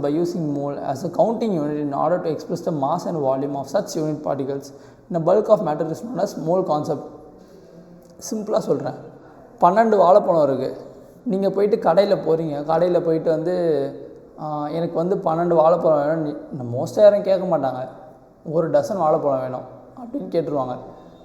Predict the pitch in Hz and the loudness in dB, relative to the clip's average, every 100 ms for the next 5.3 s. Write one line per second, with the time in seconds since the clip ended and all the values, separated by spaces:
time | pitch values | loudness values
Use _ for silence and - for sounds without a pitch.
0 | - 180 165 190 185 - - 240 180 - | -2 2 6 6 6 4 4 0 -4 -4
1 | 165 156 160 - 269 262 240 190 156 180 | -2 0 0 0 0 0 0 0 0 -2
2 | 160 156 135 135 - - - - - 165 | 0 0 -2 -4 -6 -14 -18 -20 -10 -4
3 | 170 151 160 160 240 233 190 202 180 185 | -2 2 2 2 0 2 4 4 2 0
4 | 165 147 139 139 175 156 131 135 170 175 | 0 -2 -2 -2 -2 -2 -4 -2 -2 -2
5 | 160 147 | -2 -2